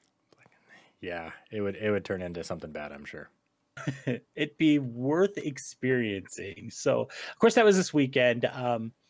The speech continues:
Speaker 2: and other than that, that, I mean, that, that really kept me busy this weekend. What were you up to th-, yesterday?
Speaker 1: You know, it wasn't a whole lot.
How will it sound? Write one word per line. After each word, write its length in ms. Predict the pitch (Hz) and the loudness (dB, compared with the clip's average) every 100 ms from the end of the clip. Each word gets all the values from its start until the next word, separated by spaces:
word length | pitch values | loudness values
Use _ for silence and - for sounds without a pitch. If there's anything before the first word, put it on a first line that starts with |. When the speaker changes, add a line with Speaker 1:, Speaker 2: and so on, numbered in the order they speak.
| - - - - | -20 -20 -16 -4
Speaker 2:
and 340 | 143 139 135 - _ - | -2 -2 -4 -12 _ -4
other 260 | 185 277 277 | 0 2 2
than 180 | 254 | 2
that, 320 | 180 190 - 131 | 2 0 0 -2
that, 180 | 131 - | -4 -4
I 20 | |
mean, 180 | 143 131 | -4 -2
that, 200 | 120 - - | -2 -4 -4
that 180 | 151 - | -4 -4
really 380 | 139 151 165 165 | -4 -2 -2 -4
kept 260 | - 160 | -8 -8
me 180 | 151 147 | -2 -2
busy 300 | 127 117 110 | 0 -2 -4
this 200 | 110 107 | -8 -8
weekend. 280 | 117 - 131 | -8 -4 -4
What 340 | 110 123 220 | -2 0 0
were 160 | 165 160 | 2 2
you 300 | 139 175 277 | 2 0 -2
up 200 | - - | -6 -8
to 260 | - 113 104 | -4 -4 -4
th-, 140 | 107 - | -10 -10
yesterday? 500 | 113 - 104 95 - _ _ _ - - | -8 -8 -8 -10 -14 _ _ _ -20 -8
Speaker 1:
You 100 | 107 | -2
know, 180 | 117 139 | 0 0
it 100 | 110 | -2
wasn't 500 | 92 107 117 139 123 | -4 -6 -6 -8 -10
a 160 | 110 - | -10 -12
whole 440 | - 110 110 110 | -8 -6 -4 -4
lot. 460 | 107 113 90 76 | -4 -4 -6 -10